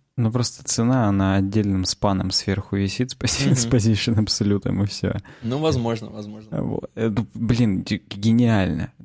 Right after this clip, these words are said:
Speaker 1: Те, кто не понял, что отступы — это брендинг, э, K F C, вы просто дебилы. Ну, то есть, я не хочу, как бы, но, но не
Speaker 2: <laughs> Не хочу никого оскорблять, но кто не понял, дебилы просто.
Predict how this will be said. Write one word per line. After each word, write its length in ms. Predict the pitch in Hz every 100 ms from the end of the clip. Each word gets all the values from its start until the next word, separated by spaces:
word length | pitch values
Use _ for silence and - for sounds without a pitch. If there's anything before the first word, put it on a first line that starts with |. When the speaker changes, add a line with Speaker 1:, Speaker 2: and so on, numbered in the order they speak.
| -
Speaker 1:
Те, 140 | 131
кто 240 | 127 - 113
не 180 | 110
понял, 380 | 110 127 110 95
что 420 | 92 - - 98 101
отступы — 520 | 107 - - - -
это 240 | 104 101 98
брендинг, 580 | 92 107 98 92 95 -
э, 220 | - 85 107
K 240 | - 107
F 80 | 104
C, 180 | - 143
вы 120 | 123
просто 260 | 110 104 - 104
дебилы. 480 | 101 107 - - - _ _ _ _ _ -
Ну, 160 | 117 107
то 60 |
есть, 180 | 113 - _ _ -
я 300 | 98 101 113
не 120 | 107
хочу, 380 | 101 107 - 196
как 200 | 190 101
бы, 320 | 92 92 - - -
но, 280 | 101 101 98 -
но 260 | 110 107 110
не 80 | 104 95 -
Speaker 2:
<laughs> 100 | -
Не 100 | 247
хочу 360 | - - - 233
никого 440 | 233 233 180 226
оскорблять, 560 | 214 - 202 202 247 220
но 80 | -
кто 160 | -
не 140 | 330 202
понял, 340 | 220 233 190
дебилы 540 | 160 165 147 147 127 110
просто. 280 | - 131